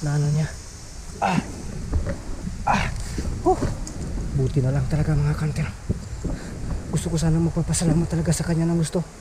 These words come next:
Pero bigla na lang nawala, oh. So, yun, mga kanter, ang gagawin natin, uwi tayo. Kasi... Basta nag-, nagpapasalamat po talaga ako sa kanya, no, na hindi ko man talaga naintindihan ang kanyang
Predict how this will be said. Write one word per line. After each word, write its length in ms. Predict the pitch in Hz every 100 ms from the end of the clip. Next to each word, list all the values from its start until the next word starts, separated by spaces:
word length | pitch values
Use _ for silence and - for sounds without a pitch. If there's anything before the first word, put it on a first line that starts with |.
| - - - -
Pero 320 | 175 170 165
bigla 320 | 156 160 170
na 80 | 170
lang 160 | 175
nawala, 320 | 180 180 175 175
oh. 100 | - - - - -
So, 160 | - 185
yun, 160 | 175
mga 160 | 170 165
kanter, 260 | 165 165 156
ang 200 | 151 170
gagawin 240 | 160 165
natin, 240 | 165 170 160
uwi 160 | 160
tayo. 240 | 165 160 165 - - - - - - -
Kasi... 240 | - 175 160 165 - - - - - - - - - - - - - - - - -
Basta 320 | 156 190 175 143
nag-, 320 | 170 165 165 165
nagpapasalamat 580 | 170 170 160 170 170 165
po 80 | 156
talaga 320 | 160 156 156
ako 80 | 160
sa 160 | 151
kanya, 240 | 160 151 151
no, 80 | 156 - - - -
na 400 | 170 165 160 160 156 - - - - - - -
hindi 160 | 190
ko 160 | 202 220
man 160 | 214
talaga 320 | 208 202 190 196
naintindihan 480 | 185 175 185 180
ang 80 | 170
kanyang 720 | 165 175 175 170 170 165 160